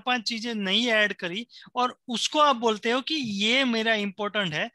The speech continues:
और मुझे इसका क्लेम प्रोटेक्शन चाहिए, तो आप उसको क्लेम करने की कोशिश करोगे। तो क्या होगा कि वो जो नया एलिमेंट्स आपने ऐड किया है या नई चीज जो आपने ऐड करी है, उस क्लेम की प्रायोरिटी डेट जो है,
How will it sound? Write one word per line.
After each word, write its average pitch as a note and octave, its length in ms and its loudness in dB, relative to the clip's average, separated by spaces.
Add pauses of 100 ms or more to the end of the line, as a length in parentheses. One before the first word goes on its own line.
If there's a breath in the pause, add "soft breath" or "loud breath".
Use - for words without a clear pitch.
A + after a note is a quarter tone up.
(240 loud breath)
और G3 100 -2
मुझे G#3 320 0
इसका A#3 320 0
क्लेम G#3+ 380 -2
प्रोटेक्शन G3 580 -4
चाहिए, D#3+ 400 -2 (320 loud breath)
तो A3 80 4
आप A3+ 200 4
उसको A#3+ 360 -4
क्लेम A3 400 0
करने G#3 280 -2
की G#3 140 -12
कोशिश G3+ 420 -2
करोगे। D#3+ 420 -8 (380 soft breath)
तो A#3+ 100 -2
क्या B3+ 200 2
होगा G#3 260 4
कि B3+ 240 -6 (680)
वो G#3 340 0
जो C4+ 180 2
नया A3 360 4
एलिमेंट्स A3+ 540 0
आपने G3+ 280 -4
ऐड F3+ 240 -2
किया D3+ 240 -8
है F3 160 -6 (340 loud breath)
या G3+ 80 2
नई F#3+ 380 2
चीज A3 240 -2
जो G#3 120 -2
आपने G3 260 -2
ऐड F3 200 0
करी D3+ 240 -10
है, G#3 80 -12 (420 loud breath)
उस B3 220 0
क्लेम A#3 520 0
की C4 140 -4
प्रायोरिटी G3+ 600 0
डेट G3 360 0
जो G#3 180 -4
है, A#3+ 220 0